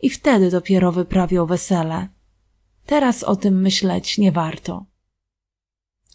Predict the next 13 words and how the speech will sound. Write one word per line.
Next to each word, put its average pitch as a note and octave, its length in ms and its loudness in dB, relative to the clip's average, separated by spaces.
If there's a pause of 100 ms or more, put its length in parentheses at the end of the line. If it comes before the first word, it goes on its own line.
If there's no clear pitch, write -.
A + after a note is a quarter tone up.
(120)
Dziewczynka G#3+ 500 -2
okropnie G#3 460 0
się G3 240 0
bała F#3 280 0
tej F#3+ 220 0
jesieni, F#3+ 580 -2 (520)
bo A3+ 160 0
nie A#3+ 140 4
miała C4 340 4
ochoty F#3+ 400 -2
zostać F#3 440 -2
żoną F3+ 360 -2
Kreta. E3+ 560 -6